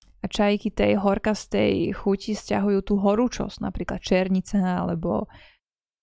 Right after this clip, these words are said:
o, čaj z maliny, vrbová kôra inak tiež,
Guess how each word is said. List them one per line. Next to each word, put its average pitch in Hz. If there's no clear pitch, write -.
o, -
čaj 180
z -
maliny, 208
vrbová 202
kôra 190
inak 180
tiež, 214